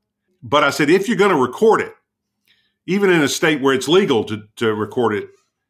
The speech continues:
the other side of that is it's, the other side's always gonna call it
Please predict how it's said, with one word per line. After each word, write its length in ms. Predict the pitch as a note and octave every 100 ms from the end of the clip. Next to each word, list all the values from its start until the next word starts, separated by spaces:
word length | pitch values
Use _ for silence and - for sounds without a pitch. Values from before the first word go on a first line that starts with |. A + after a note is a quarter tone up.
| _ -
the 80 | C3+
other 160 | F#3+
side 260 | - D#3 B2+
of 100 | A2
that 200 | A2 A2
is 220 | A2+ A#2
it's, 160 | B2+ C#3+
the 360 | D3+ - C3+
other 180 | C#3+ F#3
side's 340 | F#3 F3+ D3 C#3+
always 300 | D3+ D3 B2
gonna 160 | A#2+
call 360 | A#2 D3 C#3+
it 100 | B2